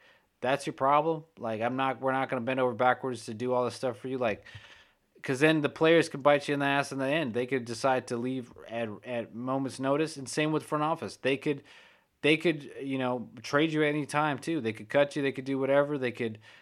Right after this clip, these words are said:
uh, ship you out, bring someone in. They could, uh, you know, give you a salary that you don't want, or, you know, reduce your pay, whatever. You know, so I just think that people need to keep it a business relationship and, and stop trying to get the play-, some players, uh, more flexibility and more say in,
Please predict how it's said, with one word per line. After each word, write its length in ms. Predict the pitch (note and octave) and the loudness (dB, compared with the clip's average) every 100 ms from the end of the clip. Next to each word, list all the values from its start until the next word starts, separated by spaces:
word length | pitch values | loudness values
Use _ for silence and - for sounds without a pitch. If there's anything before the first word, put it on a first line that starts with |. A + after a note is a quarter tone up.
| _ | _
uh, 160 | A#2 G2+ | -6 -4
ship 260 | G2 C#3 C3+ | -2 -4 2
you 100 | C3+ | 2
out, 140 | C3+ | 2
bring 160 | C3 B2 | 0 -4
someone 300 | C3 B2 C3 | -4 -4 -2
in. 240 | C#3 C3+ | -2 -2
They 100 | A#2 | -4
could, 280 | A2+ G#2+ G2+ | -2 -4 -4
uh, 160 | F2+ F2+ E2+ _ _ - | -8 -10 -16 _ _ -8
you 80 | |
know, 160 | A2 A2 | -4 -4
give 240 | G#2+ B2 | -4 -4
you 100 | B2+ | -2
a 60 | A#2 | -2
salary 320 | G#2+ B2 B2 | -2 0 2
that 140 | B2 A#2 | 0 -2
you 80 | |
don't 140 | A#2 A2 | -4 -2
want, 360 | A#2 B2+ B2+ | 0 0 0
or, 160 | A2 G2+ - _ | -4 -8 -10 _
you 120 | C3 | -10
know, 220 | A2 G#2 G#2 _ | -6 -8 -10 _
reduce 340 | B2+ A2 B2+ A2 | -10 -6 -6 -6
your 80 | |
pay, 260 | G2+ B2 C3 | -4 0 0
whatever. 540 | A#2+ A#2+ D3 B2 G2+ - - _ _ | 0 2 2 0 -4 -8 -20 _ _
You 100 | - | -8
know, 200 | A#2+ B2+ | -4 -4
so 460 | B2+ B2 C3+ B2+ - _ _ _ _ _ | -4 2 4 4 -2 _ _ _ _ _
I 100 | C3 | -10
just 220 | C3 B2 - | -8 -8 -2
think 260 | D#3 C3 | -2 0
that 400 | C#3 C#3 G#2+ A#2 | 0 0 -2 -10
people 260 | D3 C#3+ D3 | -8 -6 -4
need 120 | D3 | -4
to 80 | C3 | -4
keep 220 | C#3 C3+ | -6 -4
it 80 | C3+ | -4
a 40 | |
business 360 | A2 C3 B2 A2+ | -4 -4 -6 -10
relationship 640 | A2+ A#2+ A2+ - A#2+ G#2+ | -4 -4 -4 -4 -4 -4
and, 200 | G#2+ G2+ - - - - | -4 -6 -10 -20 -20 -16
and 100 | A2 | -4
stop 300 | - C3 A#2 | 2 2 4
trying 200 | C#3 A#2+ | 2 2
to 60 | |
get 200 | G#2+ A#2+ | 0 -2
the 60 | G#2 | -4
play-, 320 | - B2+ B2+ | -2 0 0
some 200 | A#2 A#2+ | -2 -4
players, 680 | A2 C3+ C3+ C3 B2+ A2+ - | 2 4 6 4 2 -2 -8
uh, 300 | A#2+ A2 G2+ | -4 -2 -2
more 260 | G#2+ B2+ | 0 0
flexibility 720 | A#2 C3 A#2+ - G#2 A#2 A#2+ A#2 | 2 2 0 -2 0 2 4 2
and 80 | A2+ | 2
more 200 | A#2 A2+ | 2 0
say 480 | A2 B2+ B2 A#2+ | 0 2 4 4
in, 180 | A2 G#2 | 2 -2